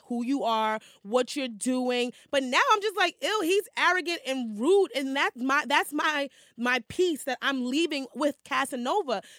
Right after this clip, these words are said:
This is a different time where people buy into you before they buy into your music. And I'm not with it. Like, I, I was kinda turned off when he, you know, put that video up of him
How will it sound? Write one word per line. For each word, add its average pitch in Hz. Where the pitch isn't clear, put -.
This 403
is 427
a 349
different 269
time 311
where 247
people 403
buy 294
into 277
you 262
before 277
they 247
buy 240
into 240
your 202
music. 226
And 240
I'm 427
not 269
with 247
it. 208
Like, 214
I, 302
I 262
was 330
kinda 339
turned 311
off 294
when 277
he, 269
you 330
know, 277
put -
that 269
video 277
up 254
of 226
him 254